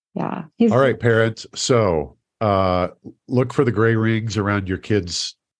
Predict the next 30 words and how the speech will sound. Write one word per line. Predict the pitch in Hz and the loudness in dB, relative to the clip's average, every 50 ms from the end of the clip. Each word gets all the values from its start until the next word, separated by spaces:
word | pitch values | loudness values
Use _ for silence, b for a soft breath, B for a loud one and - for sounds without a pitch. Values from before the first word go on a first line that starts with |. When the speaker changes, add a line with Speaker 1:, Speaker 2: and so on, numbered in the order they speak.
| _ _ _ _ _ _ 107 | _ _ _ _ _ _ -4
Speaker 2:
various | 107 107 104 101 95 90 - | 0 0 2 2 0 -2 -4
places | - - 101 98 98 - 90 87 82 92 | -4 -2 -2 -2 0 0 -2 -2 -2 -4
on | 87 - - | -6 -6 -2
their | - 190 156 | -2 0 0
Speaker 1:
<laughs> | |
Speaker 2:
bodies. | - 107 107 - 117 104 113 110 104 104 - - - - B 214 220 214 202 B _ - | 2 2 2 4 2 2 2 0 -2 -2 -2 -4 -4 -6 B -8 -8 -8 -10 B _ -6
Um, | - 107 98 92 90 87 85 - - | -2 0 2 2 2 0 0 -2 -2
look | 110 110 107 123 123 123 127 | 0 2 2 2 2 0 0
at | 98 98 | 0 2
what | 104 110 110 - | 0 0 0 0
they're | 104 90 | -2 -2
sticking | 90 - - - - 127 123 - 110 98 | -2 -4 -6 -4 -4 -4 -4 -2 -2 -2
in | 98 90 | -2 0
their | 85 78 | -2 -2
mouth, | 73 85 90 92 98 98 - - 95 | 0 0 2 2 2 2 0 -2 -2
not | 87 90 90 92 92 | 0 0 0 0 0
just | - 92 82 - - | -2 -2 -2 -2 -4
at | 78 - | -4 -2
home, | 78 90 92 92 92 95 92 | 0 0 2 2 2 0 0
but | 87 78 78 82 | -2 -2 0 0
wherever | 87 85 85 85 76 80 80 | 0 0 2 2 2 2 2
else | 87 107 101 - - | 2 2 0 -2 -4
they're | - 104 | -4 -4
going. | 92 92 95 90 92 95 98 98 92 98 B B B B B B B B B _ _ _ - | -2 -2 -2 0 0 0 0 0 -2 -6 B B B B B B B B B _ _ _ -2
Um, | 82 80 80 80 78 78 73 71 76 71 - _ _ _ _ _ _ _ _ _ _ _ _ _ _ _ _ _ _ _ _ _ _ _ - | 0 2 2 2 2 0 -2 -4 -8 -16 -18 _ _ _ _ _ _ _ _ _ _ _ _ _ _ _ _ _ _ _ _ _ _ _ -12
get | 87 92 107 98 - | -4 0 0 0 2
rid | - 98 101 107 110 113 107 110 | 0 2 2 4 4 2 2 0
of | - 107 101 95 92 92 92 113 - - - | 0 0 0 2 2 0 -2 -4 -4 -2 -2
anything | 131 135 139 123 123 127 120 117 117 107 | 0 2 2 2 2 2 0 0 0 0
that | 104 98 90 90 90 | 2 2 2 0 -2